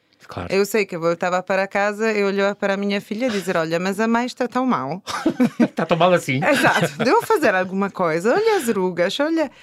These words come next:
Speaker 1: Exatamente.
Speaker 2: E, e, e
Speaker 1: Impressionante.
Speaker 2: ninguém, mesmo
Speaker 1: Isso funciona.
Speaker 2: criticamente,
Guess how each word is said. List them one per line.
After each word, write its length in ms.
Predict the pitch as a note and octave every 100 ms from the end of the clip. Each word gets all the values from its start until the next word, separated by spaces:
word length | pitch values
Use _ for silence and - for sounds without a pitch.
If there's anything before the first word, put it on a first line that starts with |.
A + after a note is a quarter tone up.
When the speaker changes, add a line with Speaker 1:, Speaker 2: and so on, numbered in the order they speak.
| -
Speaker 1:
Exatamente. 460 | G#2+ A2 - F2+
Speaker 2:
E, 160 | A3+ G#3+ G#3
e, 360 | G#3 F#3 F3 -
e 40 |
Speaker 1:
Impressionante. 380 | F#3 F3+ D3 G3
Speaker 2:
ninguém, 320 | G3 A3 A3 -
mesmo 380 | A3+ B3 C#4+ D#4
Speaker 1:
Isso 100 | D#4
funciona. 200 | - B3
Speaker 2:
criticamente, 760 | - B2+ C3 A3+ G#3+ B3 B3+